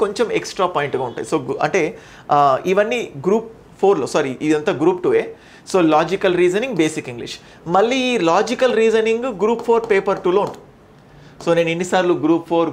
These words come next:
గ్రూప్ టూ, పేపర్ వన్, పేపర్ టూ అంటున్నానని మాత్రం కన్ఫ్యూజ్ అవ్వకండి. అంటే ఎలాగూ ఎగ్జామ్ ప్రిపేర్ అవ్వబోతున్నారు కాబట్టి ఇది ఎన్నిసార్లు విన్నా టంగ్ ట్విస్టర్ లాగా అనిపించినా కానీ మీకు ఈజీగా అనిపించవచ్చు. ఒకవేళ కొత్తగా ఇప్పుడిప్పుడే ఈ వీడియో చూసి ఇప్పుడిప్పుడే గ్రూప్ ఫోర్కి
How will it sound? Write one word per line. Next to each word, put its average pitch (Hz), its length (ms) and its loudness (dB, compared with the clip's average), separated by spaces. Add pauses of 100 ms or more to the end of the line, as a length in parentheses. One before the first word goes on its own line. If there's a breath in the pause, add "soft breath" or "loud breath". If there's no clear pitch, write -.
గ్రూప్ 156 280 0
టూ, 165 60 2 (140)
పేపర్ 151 320 0
వన్, 160 200 -4
పేపర్ 151 340 -2
టూ 156 80 0 (120)
అంటున్నానని 143 480 -2
మాత్రం 139 280 -4
కన్ఫ్యూజ్ 139 320 -2
అవ్వకండి. 135 340 -2 (540 loud breath)
అంటే 147 140 0 (160)
ఎలాగూ 170 280 2 (140)
ఎగ్జామ్ 170 320 -2
ప్రిపేర్ 156 340 0
అవ్వబోతున్నారు 156 680 -2
కాబట్టి 151 380 -2 (480 loud breath)
ఇది 180 120 2 (120)
ఎన్నిసార్లు 185 580 2
విన్నా 180 220 -2 (160)
టంగ్ 180 220 -2
ట్విస్టర్ 190 420 0
లాగా 170 180 2
అనిపించినా 156 440 -4 (100)
కానీ 160 140 -2 (100)
మీకు 190 160 -2 (160)
ఈజీగా 196 260 2
అనిపించవచ్చు. 185 520 -4 (420 loud breath)
ఒకవేళ 190 280 2 (140)
కొత్తగా 202 420 2 (140)
ఇప్పుడిప్పుడే 220 580 0 (220)
ఈ - 20 -6 (220)
వీడియో 196 220 2 (100)
చూసి 190 260 -2 (420 loud breath)
ఇప్పుడిప్పుడే 202 480 0
గ్రూప్ 196 220 0
ఫోర్కి 196 240 0